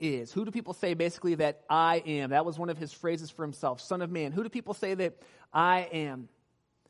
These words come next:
He basically said, "Listen, people are talking about me." Right? I mean, I know there's a word on the street about me. Who do people say that I am? And they replied, "Well, some say you're John the Baptist, who was the present day, kind of this prophet who went before Jesus.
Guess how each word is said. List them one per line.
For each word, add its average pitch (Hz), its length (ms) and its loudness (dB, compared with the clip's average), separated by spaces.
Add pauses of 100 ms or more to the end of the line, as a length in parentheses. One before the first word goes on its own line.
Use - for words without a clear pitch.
(320)
He 208 80 -2
basically 247 300 4
said, 233 160 0
"Listen, 254 260 -4
people 294 240 -6
are 208 80 -2
talking 196 400 -6
about 127 260 -6
me." 117 160 -20 (420)
Right? 226 320 -10
I 175 40 -14
mean, 180 160 -6
I 185 120 -2
know 220 260 0
there's 196 180 -2
a 175 60 -2
word 190 200 -2
on 180 80 -4
the 170 60 -10
street 180 280 -6
about 151 260 -4
me. 143 160 -8 (400)
Who 302 180 -2
do 339 60 -2
people 254 300 -8
say 180 220 -6
that 180 120 -4
I 180 80 -2
am? 233 260 -10 (1200)
And 170 80 0
they 190 60 4
replied, 208 360 2
"Well, 190 100 4
some 294 300 0
say 208 180 2
you're 190 120 4
John 208 300 4
the 196 80 -2
Baptist, 196 640 0
who 196 140 -2
was 175 180 0
the 160 120 -6
present 185 400 -4
day, 165 300 2
kind 156 160 -8
of 147 80 -4
this 139 120 -8
prophet 175 500 -2
who 170 100 -2
went 160 140 0
before 151 280 -6
Jesus. 143 460 -8